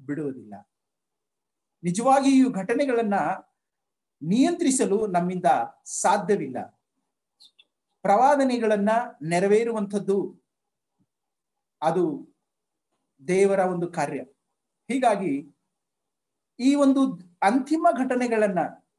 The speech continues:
ಪ್ರವಾದನೆಯಲ್ಲಿ ಇರ್ತಕ್ಕಂಥ ಅತ್-, ಅಂತಿಮ ಒಂದು, ಆ, ಘಟನೆಗಳನ್ನ ತಿಳಿಸುವಂತೆ ನಾವು ನಡೆಬೇಕು. ಅದಕ್ಕೆ ನಾವೆಲ್ಲರೂ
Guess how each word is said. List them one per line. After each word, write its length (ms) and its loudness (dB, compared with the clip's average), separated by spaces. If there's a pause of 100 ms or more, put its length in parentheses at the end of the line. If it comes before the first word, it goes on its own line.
ಪ್ರವಾದನೆಯಲ್ಲಿ 680 0
ಇರ್ತಕ್ಕಂಥ 480 -6
ಅತ್-, 420 -4
ಅಂತಿಮ 360 -4
ಒಂದು, 580 0 (240)
ಆ, 60 -4
ಘಟನೆಗಳನ್ನ 760 -2
ತಿಳಿಸುವಂತೆ 1000 -4 (1800)
ನಾವು 480 0 (160)
ನಡೆಬೇಕು. 520 -4 (320)
ಅದಕ್ಕೆ 320 -2
ನಾವೆಲ್ಲರೂ 880 0